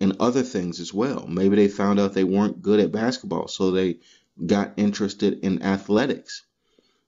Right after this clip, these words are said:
but they still remained a Kobe Bryant fan. Maybe they realized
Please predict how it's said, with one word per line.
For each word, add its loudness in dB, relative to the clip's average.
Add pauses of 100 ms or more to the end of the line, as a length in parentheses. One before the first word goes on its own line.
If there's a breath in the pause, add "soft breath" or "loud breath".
(720)
but 0
they 6
still 4 (120)
remained 2
a -6
Kobe 2
Bryant 0
fan. -10
Maybe 0
they 6
realized 2